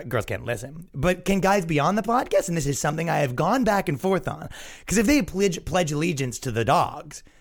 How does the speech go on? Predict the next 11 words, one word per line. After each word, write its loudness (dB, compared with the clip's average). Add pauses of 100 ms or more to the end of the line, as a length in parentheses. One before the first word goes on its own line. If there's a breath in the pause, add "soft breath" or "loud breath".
(120)
I 2
don't -2
see 0
necessarily 2
a 2
problem. 0 (320 loud breath)
But 0
I 4
was 0
thinking 2
maybe 2